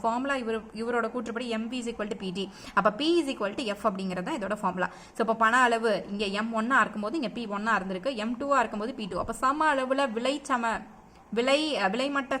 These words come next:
சார்பும் இருந்திருக்கு, பண அளவும் ஈக்குவலா இருந்திருக்கு. அதனால நம்ம எப்படி அதை டெரைவ் பண்றோம் அப்படின்னா,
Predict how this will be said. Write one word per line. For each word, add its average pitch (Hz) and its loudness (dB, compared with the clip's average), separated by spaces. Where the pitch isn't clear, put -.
சார்பும் 220 4
இருந்திருக்கு, 208 -4
பண 220 0
அளவும் 220 0
ஈக்குவலா 190 0
இருந்திருக்கு. 175 0
அதனால 233 4
நம்ம 269 2
எப்படி 214 0
அதை 226 2
டெரைவ் 202 2
பண்றோம் 214 2
அப்படின்னா, 190 4